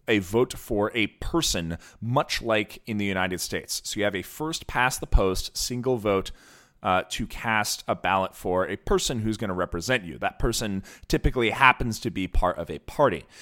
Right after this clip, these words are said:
But you have a second vote as well, and your second vote is not for a person, but for a party. What happens is the different parties post their lists of people that they want to represent the country as a whole in government,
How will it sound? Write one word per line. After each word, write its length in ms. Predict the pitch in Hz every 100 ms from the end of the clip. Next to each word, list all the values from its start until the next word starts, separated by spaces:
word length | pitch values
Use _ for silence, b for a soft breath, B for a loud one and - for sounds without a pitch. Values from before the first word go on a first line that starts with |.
| B -
But 140 | 147
you 80 | 160
have 160 | 165 175
a 60 |
second 400 | 165 - 185 160
vote 200 | 110 101
as 140 | 90 82
well, 200 | 104 85
and 80 | 95
your 100 | 98
second 340 | - 185 180
vote 180 | 135 120
is 120 | 104
not 260 | 120 147 -
for 140 | 147
a 60 | 113
person, 480 | - 110 - 135
but 120 | 117 -
for 320 | - 107 113
a 140 | 107
party. 640 | - - - 131 - - - B B B B
What 120 | 113
happens 280 | 127 147 127
is 120 | 113
the 80 | 117
different 280 | 131 131 -
parties 420 | 131 127 135 131
post 320 | - 135 -
their 140 | 113
lists 520 | 92 95 131 - - -
of 240 | 107 -
people 340 | - 120 160
that 160 | 147 117
they 100 | 104
want 220 | 104 104
to 100 | -
represent 640 | 98 104 110 87 98 101 - B B
the 100 | -
country 400 | - 120 113 104
as 120 | 90 90
a 60 |
whole 440 | - - 135 135 -
in 180 | 90
government, 460 | 80 135 160 175